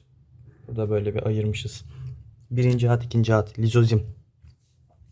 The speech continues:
Deri, mukus, hidroklorik asit, tükürük, gözyaşı ter. Bunlar birinci hat. Ee, onun dışında ikinci hat. Bir saniye arkadaşlar. Abimi uğurlayıp geliyorum. Evet, abim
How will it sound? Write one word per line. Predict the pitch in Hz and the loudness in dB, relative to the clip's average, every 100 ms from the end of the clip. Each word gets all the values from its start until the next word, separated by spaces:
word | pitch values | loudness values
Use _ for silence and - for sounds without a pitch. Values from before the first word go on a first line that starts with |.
| _ - - - - _ _ _ | _ -20 -20 -20 -20 _ _ _
Deri, | 123 123 123 | 4 4 6
mukus, | 120 120 123 - | 4 2 -2 -2
hidroklorik | 120 120 120 117 117 | 0 0 0 -2 -2
asit, | 117 - | -4 -8
tükürük, | - 120 117 - | -10 -4 -4 0
gözyaşı | 120 113 107 117 | 0 2 0 0
ter. | 113 104 | 2 2
Bunlar | 107 117 110 | 2 2 2
birinci | 110 113 110 113 | 4 4 4 0
hat. | - 113 - - _ _ _ _ _ _ _ - | -2 -6 -8 -16 _ _ _ _ _ _ _ -8
Ee, | 104 104 104 | -4 -4 -2
onun | 117 123 127 | 0 2 2
dışında | 117 - 113 110 113 92 - _ _ _ _ | -2 -2 -2 0 0 -2 -8 _ _ _ _
ikinci | 117 - 120 120 | -10 -2 0 2
hat. | 117 - _ _ - | 0 -6 _ _ -12
Bir | |
saniye | 120 123 110 | -4 0 0
arkadaşlar. | 107 107 104 - 110 - - _ - | 0 -2 -4 -4 -6 -6 -10 _ -2
Abimi | 113 110 113 113 | 0 4 4 4
uğurlayıp | 110 110 107 107 | 2 2 2 2
geliyorum. | 107 104 101 98 - _ _ - - _ _ | 0 0 -2 -4 -12 _ _ -20 -20 _ _
Evet, | 110 107 110 - | -2 -2 -4 -6
abim | 107 107 110 113 120 | -2 0 0 0 0